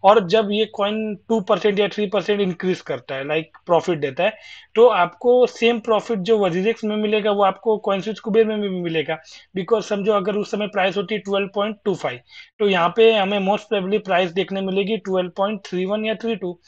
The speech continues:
तो basically जो प्राइस है वो उतना मैटर नहीं करता, but जो मैटर करता है that is trading fee।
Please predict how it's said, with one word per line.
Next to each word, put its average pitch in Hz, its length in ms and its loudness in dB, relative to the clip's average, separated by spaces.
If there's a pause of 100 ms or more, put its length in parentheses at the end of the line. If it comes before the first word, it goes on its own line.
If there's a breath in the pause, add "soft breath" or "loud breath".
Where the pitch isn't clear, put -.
(420 loud breath)
तो 247 240 8
basically 226 680 -2 (220)
जो 214 260 2
प्राइस 190 560 -2
है 233 140 4
वो 202 300 0
उतना 220 240 -4
मैटर 208 340 -2
नहीं 202 200 -2
करता, 185 460 -2
but 190 180 0
जो 190 200 -2
मैटर 185 400 -2
करता 190 260 -2
है 190 60 0
that 170 180 -2
is 208 160 -6
trading 147 380 -8
fee। 123 200 -20